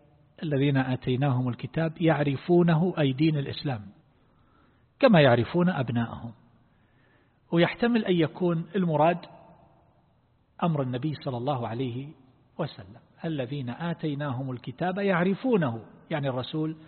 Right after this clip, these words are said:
عليه الصلاة والسلام، وأنه مرسل من الله. وهذه المعاني بينها ملازمة، فإن دين الإسلام إنما جاء به رسول الله صلى الله عليه وسلم، وموضوع تحويل القبلة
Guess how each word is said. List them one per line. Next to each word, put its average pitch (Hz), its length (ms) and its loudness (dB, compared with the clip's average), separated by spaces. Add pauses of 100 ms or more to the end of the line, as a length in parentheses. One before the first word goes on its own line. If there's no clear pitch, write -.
(360)
عليه 151 200 2
الصلاة 123 420 -6
والسلام، 156 500 -2
وأنه 139 420 0
مرسل 202 580 6 (520)
من 185 160 4
الله. 113 260 -2 (1080)
وهذه 180 440 4
المعاني 131 580 0
بينها 160 460 0
ملازمة، 113 540 -4 (880)
فإن 170 300 6
دين 180 220 8
الإسلام 156 540 4
إنما 165 340 2
جاء 185 300 2
به 156 260 4
رسول 185 360 2
الله 151 280 2 (280)
صلى 156 220 -8
الله 135 320 -2
عليه 123 320 -6 (680)
وسلم، 107 400 -10 (800)
وموضوع 151 760 4 (140)
تحويل 190 480 6
القبلة 190 600 4